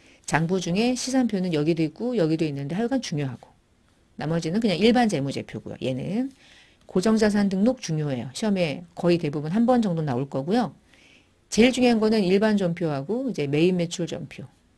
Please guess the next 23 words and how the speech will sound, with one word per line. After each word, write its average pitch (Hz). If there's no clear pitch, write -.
나머지는 170
이제 139
장부 170
조회할 151
때 233
활용하는 202
거. -
여러분 208
사실 269
이 190
왼쪽에 175
이번 175
시간에 180
기초정보관리 151
활용하는 208
건데요. 175
기초정보관리 190
중에서 143
이미 202
회사 254
등록을 180
한번 175
봤죠? 226